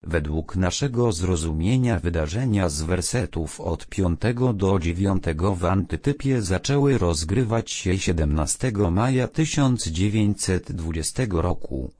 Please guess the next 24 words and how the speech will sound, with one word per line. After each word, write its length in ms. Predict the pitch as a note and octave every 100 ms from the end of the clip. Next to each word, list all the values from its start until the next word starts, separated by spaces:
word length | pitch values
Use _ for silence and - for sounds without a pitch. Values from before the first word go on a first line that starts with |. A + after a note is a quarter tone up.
| -
gdy 360 | F#2 E2 G2 E2+
autor 420 | D2+ D2 F2+ E2+
odwiedził 720 | F2 E2+ D#2+ F#2 E2+ E2 D#2+
Bethel 580 | D#2+ A#2 - - A2+ G#2
w 100 | D#2+
Brooklynie 880 | D#2 F2 E2+ - G#2+ C3 F2+ A#2+
oraz 440 | B2 C3 B2 A#2 -
Central 520 | - D#2+ D2+ A2+ G#2+ F2 E2
P 160 | G#2 F2
B, 140 | F#2 E2+ B1+ C#2 - _
udając 640 | - A2 F#2+ G2+ G2+ G2 -
się 200 | - -
tam 300 | A#2+ A#2 D#2+
z 120 | D2
Easton 520 | D2 C#2+ - G#2+ G#2
w 100 | G#2
Pensylwanii, 1000 | - E2+ D#2+ G2 E2+ F2+ F2+ A#2 G2+ F2 - -
gdzie 340 | F2+ D#2+ D#2+ C#2+
dwa 300 | D#2 F2+ D#2+
dni 400 | E2 F2 D2 -
wcześniej 640 | - D#3 D3+ D3+ C#3 B2
złożył 680 | G#2+ A2 D3 B2 A#2 F2+ F2
wizytę 520 | E2+ E2 C#3+ - A#2+
pielgrzymską. 1300 | - A#2 F2+ D2 F2 E2+ D2 D2 - - C#2 C2+